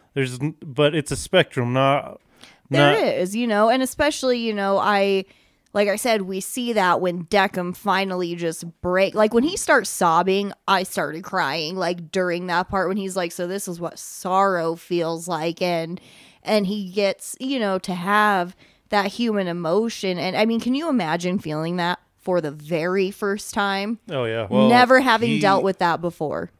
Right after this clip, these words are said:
Speaker 3: And he experienced something that was a little bit different to him, too, because all the judgments, for the most part, and scenarios he had been through where, uh,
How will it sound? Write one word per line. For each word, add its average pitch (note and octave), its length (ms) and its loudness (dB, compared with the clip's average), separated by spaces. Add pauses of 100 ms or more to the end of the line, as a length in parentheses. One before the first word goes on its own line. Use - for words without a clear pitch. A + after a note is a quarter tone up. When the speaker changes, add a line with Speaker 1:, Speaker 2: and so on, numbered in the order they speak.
Speaker 3:
And B2+ 140 -6
he C3 200 -2
experienced A#2 840 -8
something G2+ 520 -10
that F#2+ 140 -8
was F#2+ 160 -10
a F#2+ 60 -10
little F#2 240 -10
bit E2 220 -10
different F#2 460 -12
to F#2+ 160 -10
him, E2 200 -14
too, G#2 440 -8 (380)
because A2+ 340 -2
all A#2+ 180 -2
the C#3 120 -4
judgments, G#2+ 760 -6
for A2 140 -12
the G2 100 -10
most G2 320 -10
part, F#2+ 320 -6
and F2+ 160 -12
scenarios F#2 680 -8
he G2+ 120 -8
had D#2+ 140 -12
been A2 240 -8
through F2 420 -10 (460)
where, G2+ 340 -4
uh, F#2+ 380 -6